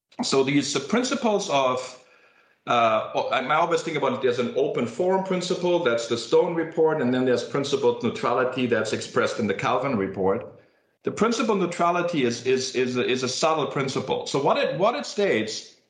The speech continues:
is that on matters that affect the university directly,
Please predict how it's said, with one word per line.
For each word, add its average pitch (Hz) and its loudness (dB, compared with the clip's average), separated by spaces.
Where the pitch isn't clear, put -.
is 139 -2
that 131 0
on 143 2
matters 147 0
that 131 0
affect 220 -4
the 196 -4
university 147 0
directly, 123 -2